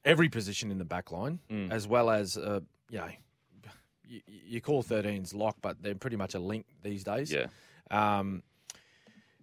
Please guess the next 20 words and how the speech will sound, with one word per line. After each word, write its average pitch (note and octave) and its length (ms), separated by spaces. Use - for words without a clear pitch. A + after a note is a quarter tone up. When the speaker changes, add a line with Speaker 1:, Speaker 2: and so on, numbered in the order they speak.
Speaker 1:
uh, A#2+ 180
and, B2+ 300
and C3+ 220
if C#3 160
you A#2 100
needed B2+ 440
to, G#2 240
you A2 120
could B2 120
actually G#2+ 340
throw A2 240
him G2+ 160
in, G2 240
in G#2+ 140
the G#2 140
number G2 240
nine G2+ 240
jersey F2+ 280
too. F2+ 240
Speaker 2:
Yeah. F2 220